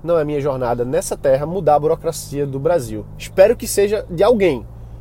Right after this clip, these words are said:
porque é muito bom que isso melhore, e vai melhorar, já, já, já tá melhorando, na verdade. Mas, enquanto eu não tenho o poder de alterar isso, eu fico de boa em relação a essas, ah,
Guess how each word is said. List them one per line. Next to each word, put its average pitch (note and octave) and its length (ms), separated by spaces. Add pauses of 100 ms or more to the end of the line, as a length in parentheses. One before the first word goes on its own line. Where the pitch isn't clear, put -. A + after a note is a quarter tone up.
(120)
porque D3+ 220
é D3 60
muito D#3+ 500
bom D3+ 280
que - 160
isso F#3 160
melhore, F3+ 320
e - 20
vai F#3 180
melhorar, A#2+ 420
já, D#3+ 180
já, G#3+ 260
já E3+ 160
tá G#3+ 140
melhorando, C#3+ 380
na A#2+ 60
verdade. A2+ 300 (380)
Mas, A3 420 (340)
enquanto D4 420
eu G3 100
não F#3+ 120
tenho E3+ 160
o E3 40
poder D3+ 240
de D3 80
alterar E3 320
isso, - 180 (260)
eu C4+ 100
fico B3+ 160
de B3+ 80
boa F#3 320 (100)
em A3 100
relação A3 520 (960)
a D#3+ 260 (480)
essas, D#3 880 (580)
ah, B2+ 400